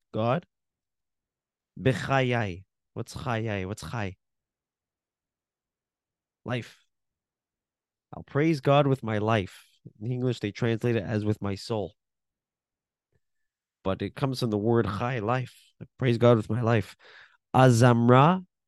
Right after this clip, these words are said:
I will sing. Le'elokai, to my God. Be'odi.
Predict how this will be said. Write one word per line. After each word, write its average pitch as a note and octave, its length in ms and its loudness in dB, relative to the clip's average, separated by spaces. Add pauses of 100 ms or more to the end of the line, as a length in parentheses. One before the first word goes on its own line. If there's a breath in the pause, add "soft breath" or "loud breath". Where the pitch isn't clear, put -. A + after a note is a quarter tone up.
(340)
I B2 100 -6
will G#2+ 140 -2
sing. G#2 540 -2 (720)
Le'elokai, A#2+ 880 -2 (1400)
to - 80 -10
my F#2 120 -2
God. F2+ 360 -4 (920)
Be'odi. B2+ 680 -2